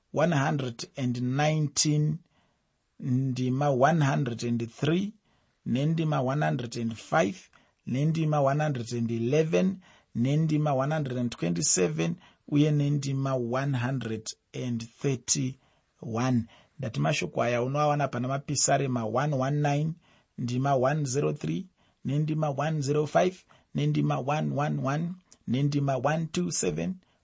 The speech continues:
uye nendima one three one. Hauonewo here kuti ndiyo nyota nehavi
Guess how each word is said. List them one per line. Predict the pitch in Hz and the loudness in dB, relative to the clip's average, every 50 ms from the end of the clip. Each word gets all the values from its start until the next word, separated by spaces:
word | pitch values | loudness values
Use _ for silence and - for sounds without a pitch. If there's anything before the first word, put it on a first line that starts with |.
| - - | -6 -2
uye | 131 139 143 135 | 0 2 2 2
nendima | 131 131 135 139 127 131 127 127 123 120 | 2 0 0 -2 -2 -2 -2 -2 -2 -4
one | 113 113 117 123 127 127 - - | -4 -4 -4 -4 -4 -6 -8 -8
three | - 120 113 117 120 107 | -8 -6 -6 -6 -6 -6
one. | 104 98 98 92 90 90 _ _ _ _ _ _ _ _ _ _ _ _ _ _ _ _ _ _ _ _ - - - - - - | -6 -6 -6 -8 -10 -14 _ _ _ _ _ _ _ _ _ _ _ _ _ _ _ _ _ _ _ _ -20 -20 -20 -18 -4 4
Hauonewo | 127 151 180 226 269 311 359 254 233 208 | 8 8 10 10 8 4 6 8 8 8
here | 180 160 156 160 | 8 8 4 2
kuti | 160 - 208 180 - - 185 170 160 147 135 - - 113 | 0 -2 -4 -2 0 2 2 2 2 0 -2 -4 -6 -6
ndiyo | 117 113 139 180 202 190 | -4 0 2 2 4 4
nyota | 170 165 165 165 165 160 151 147 - - 160 147 151 - _ _ _ _ _ _ _ _ _ _ _ - | 4 2 2 2 2 2 2 2 0 0 0 -2 -4 -8 _ _ _ _ _ _ _ _ _ _ _ -2
nehavi | 123 151 180 180 170 135 120 117 117 117 120 113 120 170 185 170 - | 2 4 6 6 6 6 4 2 0 0 0 4 8 8 8 8 8